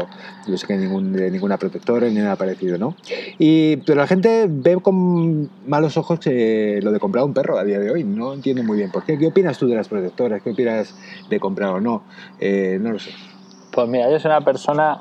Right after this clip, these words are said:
Speaker 2: que creo en el respeto, el respeto a las decisiones de cualquiera. El que quiera comprar un perro, que lo compre. El que quiera adoptarlo, que lo adopte.
Speaker 1: Ujú.
Speaker 2: O sea, yo creo que meternos en las vidas de los demás.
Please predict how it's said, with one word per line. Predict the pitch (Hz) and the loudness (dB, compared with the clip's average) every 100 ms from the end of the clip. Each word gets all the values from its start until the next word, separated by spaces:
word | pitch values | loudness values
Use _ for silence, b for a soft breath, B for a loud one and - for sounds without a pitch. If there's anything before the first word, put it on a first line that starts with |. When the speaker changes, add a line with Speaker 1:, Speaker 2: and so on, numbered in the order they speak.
| - | -2
Speaker 2:
que | 120 107 | -2 2
creo | 135 135 | 4 4
en | 123 | 2
el | 110 | -2
respeto, | 101 - - 104 - - - - - | -4 -4 -4 -4 -6 -14 -18 -14 -2
el | 123 | 0
respeto | 120 120 143 143 160 165 | 0 0 0 2 4 4
a | 139 | 4
las | 127 | 4
decisiones | 127 113 - 139 139 123 | 2 0 0 2 2 2
de | |
cualquiera. | 107 104 101 107 - - - - - | 2 -2 -2 -4 -4 -12 -16 -12 -2
El | 113 | 0
que | 135 123 | 2 4
quiera | 160 165 | 4 4
comprar | 151 135 139 | 2 0 0
un | 131 | 0
perro, | 120 151 160 185 196 - - - - | 2 2 4 0 0 -6 -20 -20 -6
que | - 117 | 0 2
lo | 110 | 2
compre. | 127 117 - 101 - - | 0 0 -6 -6 -10 -8
El | 117 | -2
que | 117 | 0
quiera | 127 147 | 2 4
adoptarlo, | 151 156 - 165 175 202 214 220 - B B B B - | 4 2 2 2 4 2 0 -6 -20 B B B B 0
que | 131 | 2
lo | 120 | 4
adopte. | 117 131 - - 95 - - - | 4 2 0 -10 -10 -12 -20 -10
Speaker 1:
Ujú. | 135 | -6
Speaker 2:
O | 113 | -2
sea, | 113 | 0
yo | 117 127 | 2 2
creo | 139 139 | 2 2
que | |
meternos | 127 117 127 131 135 135 | 0 0 0 0 0 2
en | 131 | 2
las | 123 | 2
vidas | 135 131 127 | 2 2 2
de | 123 | 2
los | 120 113 | 0 0
demás. | 113 131 156 - | 0 0 -2 -8